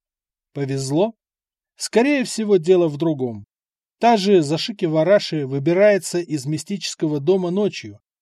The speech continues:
когда шанс нарваться на праздношатающихся идиотов, вроде меня, заметно ниже. Потому пойду-ка я отсюда.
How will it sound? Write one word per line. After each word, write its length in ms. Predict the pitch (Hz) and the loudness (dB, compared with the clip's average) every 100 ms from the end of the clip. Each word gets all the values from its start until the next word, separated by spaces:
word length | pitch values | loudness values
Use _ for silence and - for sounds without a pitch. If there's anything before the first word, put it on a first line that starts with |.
| _ | _
когда 300 | 143 143 170 | -8 -4 -2
шанс 340 | - 196 180 | -2 -4 -4
нарваться 460 | 185 175 180 175 160 | -4 -2 0 -2 -4
на 160 | 151 139 | -6 -4
праздношатающихся 1080 | 156 147 151 - 160 170 151 143 147 - 165 | -4 -4 -4 -6 -6 -4 -4 -6 -8 -6 -6
идиотов, 680 | 180 156 196 262 151 113 _ _ _ | -6 -6 -4 -6 -8 -12 _ _ _
вроде 400 | 135 147 147 135 | -6 -2 -2 -2
меня, 480 | 147 160 147 117 104 | -2 -2 -4 -6 -10
заметно 560 | 107 139 190 240 - 214 | -10 -6 -4 -4 -4 -6
ниже. 460 | 185 127 107 110 _ _ _ _ _ _ | -4 -6 -12 -18 _ _ _ _ _ _
Потому 400 | 139 175 208 269 | -8 -4 -2 -2
пойду-ка 540 | 240 214 165 277 - 214 | 0 0 0 -4 -4 -4
я 200 | 196 180 | -2 -2
отсюда. 640 | - - 175 147 120 | -6 -6 -6 -6 -8